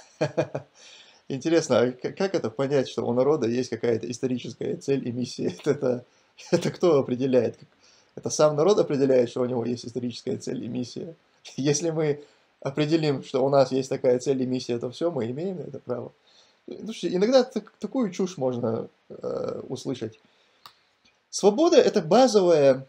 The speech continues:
э, право каждого человека, общества, народа. Это то, что ему изначально, как бы, э, это его естество, то, с чем человек рождается. И когда он вдруг так оказалось, что он родился несвободным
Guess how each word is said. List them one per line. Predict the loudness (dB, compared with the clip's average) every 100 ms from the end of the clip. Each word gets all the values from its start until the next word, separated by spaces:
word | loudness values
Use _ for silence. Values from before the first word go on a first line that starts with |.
| _ _ _ _ -20 -8
э, | -4 0 -2 2
право | 6 6 6 4 2 _ _ _ _ _ _ _ _ _ _ _ _ _
каждого | 0 2 2 2
человека, | 4 2 4 4 2 0 -6 6
общества, | 6 6 2 -8 -8 0 2
народа. | 4 8 10 8 4 -4 _ _ _ _ _ _ _ _ -8
Это | -8 -2
то, | -2
что | 0 -2
ему | 0 -2 -2
изначально, | -4 2 2 2 -2
как | -4 -4
бы, | -2 -2
э, | -4 -8 -12 _ _ _
это | -4 0
его | 4 2
естество, | 2 -6 -8 -2 -2 0
то, | -4
с | -2
чем | -6 -2
человек | 0 2 0 -2 _ _ _ -8
рождается. | -4 -2 2 2 2 -4 -18 _ _ _
И | -6
когда | -4 4 6 8
он | 6 4 -6 _ _ _
вдруг | -14 -2 0 2
так | 2 0
оказалось, | 2 6 8 8 6
что | 4
он | 2 4
родился | 2 2 2 0 -2
несвободным | 0 2 4 4 2 -4